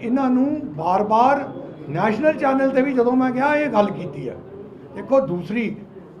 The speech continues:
ਸਕਾਈ ਟ੍ਰੇਨ ਦੀ ਵੀ ਗੱਲ ਕੀਤੀ ਹੈ। ਸਕਾਈ ਟ੍ਰੇਨ ਦਾ ਵੀ ਏਨਵਾਯਰਮੇਂਟਲ ਇੰਪੈਕਟ ਹੈ, ਲੇਕਿਨ ਪਹਿਲਾਂ ਆਪਾਂ ਨੂੰ ਇਹ ਚੀਜ਼ਾਂ ਜਿਹੜੀਆਂ ਕਮ ਸੇ ਕਮ ਦਸ ਸਾਲ ਪਹਿਲਾਂ ਹੋ ਜਾਣੀਆਂ ਚਾਹੀਦੀਆਂ ਨੇ। ਸੋ ਮੈਂ ਹੋਪ ਕਰਾਂਗਾ ਕਿ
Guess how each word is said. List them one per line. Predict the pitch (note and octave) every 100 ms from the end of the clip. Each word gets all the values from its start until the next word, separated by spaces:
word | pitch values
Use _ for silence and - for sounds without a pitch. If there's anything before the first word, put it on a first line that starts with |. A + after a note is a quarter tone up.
| -
ਸਕਾਈ | - D3+ E3+
ਟ੍ਰੇਨ | B3 C4+ C#4+
ਦੀ | D4+
ਵੀ | B3+
ਗੱਲ | F#3+ D#3
ਕੀਤੀ | B2+ B2+ A#2+
ਹੈ। | F3+ F3+ F#3 F#3 A3+ D3+
ਸਕਾਈ | D3 D3+ G3
ਟ੍ਰੇਨ | A3 C#4 C#4+
ਦਾ | C#4+ C#4
ਵੀ | C#4+ C#4 B3+ - -
ਏਨਵਾਯਰਮੇਂਟਲ | F3+ G3+ A#3 A3 G#3+ G#3+ G#3
ਇੰਪੈਕਟ | G3+ F3 E3+ D3+ B2
ਹੈ, | G#2 - - -
ਲੇਕਿਨ | G3+ C4+ C4
ਪਹਿਲਾਂ | F3+ C4 D4
ਆਪਾਂ | C4 G#3 F#3 F3+
ਨੂੰ | F3+ C4 C4+ - - - - - -
ਇਹ | A#3+ C#4+
ਚੀਜ਼ਾਂ | - F3 D3 -
ਜਿਹੜੀਆਂ | F3 A3 C4 B3 A#3+ A3
ਕਮ | G3+
ਸੇ | G3
ਕਮ | A3+ A#3 G#3+ - - - -
ਦਸ | E3+ F#3 F#3
ਸਾਲ | A3 G#3+
ਪਹਿਲਾਂ | G#3+ A3 A3+
ਹੋ | E3+
ਜਾਣੀਆਂ | D3+ D#3 D#3 D#3
ਚਾਹੀਦੀਆਂ | D#3+ E3+ D#3
ਨੇ। | C3 - - - -
ਸੋ | A#3
ਮੈਂ | A3 B3 G#3+
ਹੋਪ | G3 A#3
ਕਰਾਂਗਾ | G#3+ A#3+ C#4 A#3+ F#3 G3 - - - - A3 -
ਕਿ | A#3+ B3